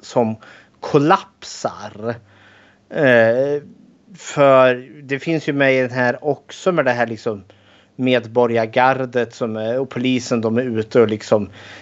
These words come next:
krishanterar här och skjuter zombies. Spoiler alert, det går ju inte så bra för våran huvudperson just tack vare dem. De blir ju inte räddningen, de blir ju hans undergång.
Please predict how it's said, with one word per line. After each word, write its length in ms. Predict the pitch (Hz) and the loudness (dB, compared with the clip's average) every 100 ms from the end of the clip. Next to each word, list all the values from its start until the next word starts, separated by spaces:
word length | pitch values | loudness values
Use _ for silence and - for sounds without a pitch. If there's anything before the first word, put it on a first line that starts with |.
| - | -16
krishanterar 1040 | - 135 127 113 131 127 120 160 165 135 120 | -2 2 2 2 2 0 0 2 4 6 4
här 300 | 113 113 110 | 0 -2 -4
och 80 | - | -6
skjuter 400 | 120 110 - 117 | -6 -6 -6 -6
zombies. 920 | - 180 139 120 107 101 95 - - - _ _ _ | 0 0 -2 -8 -6 -6 -8 -16 -20 -20 _ _ _
Spoiler 560 | - - 135 131 123 | -4 4 6 6 4
alert, 380 | 127 131 147 123 | 2 4 4 2
det 80 | 120 | -2
går 200 | 131 139 | -2 -2
ju 60 | |
inte 180 | 127 117 | -2 -6
så 120 | 117 | -8
bra 260 | 131 160 139 | 2 6 4
för 140 | - | 2
våran 280 | 113 113 110 | -6 -4 -4
huvudperson 920 | 113 113 110 113 123 - 180 110 101 104 | -6 -8 -8 -8 -4 0 0 -2 -8 -4
just 380 | 117 110 - | -4 -4 -8
tack 360 | - 123 113 - | -2 0 0 -4
vare 500 | 113 131 117 120 180 | 2 2 4 2 2
dem. 500 | 120 95 85 85 104 104 - - _ - | 0 -6 -12 -18 -18 -18 -20 -20 _ -2
De 220 | 120 123 | 0 2
blir 260 | 135 147 135 | 0 -2 0
ju 180 | 127 | 0
inte 320 | 113 - - 117 | 0 -4 -6 0
räddningen, 600 | 120 104 110 127 110 98 | 0 0 -4 -4 -4 -4
de 180 | 113 | -4
blir 160 | 117 127 | -2 -2
ju 140 | 110 | 0
hans 320 | 107 104 101 - | 0 -2 -4 -4
undergång. 1160 | 131 117 104 104 107 123 95 90 95 101 110 | -2 -2 -4 -6 -4 2 2 2 -10 -6 -4